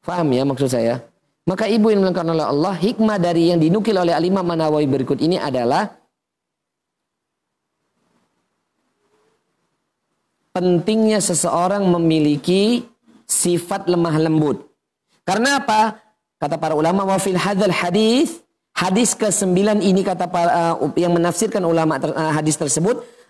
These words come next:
"amaral am-, uh, amaral amra'i bil ma'rufi wa nahyihi 'anil munkari birifkin." Nah, benar toh?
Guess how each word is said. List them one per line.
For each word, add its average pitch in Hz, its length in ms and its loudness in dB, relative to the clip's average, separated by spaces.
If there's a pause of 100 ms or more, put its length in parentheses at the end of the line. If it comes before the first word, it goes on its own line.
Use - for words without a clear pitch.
"amaral 202 480 2
am-, 185 320 0
uh, 165 320 -2
amaral 202 320 0
amra'i 190 960 2 (320)
bil 160 240 2
ma'rufi 180 640 2
wa 185 80 4
nahyihi 202 560 2
'anil 185 240 0
munkari 170 480 2
birifkin." 160 720 0
Nah, 135 320 0
benar 143 320 0
toh? 208 240 -6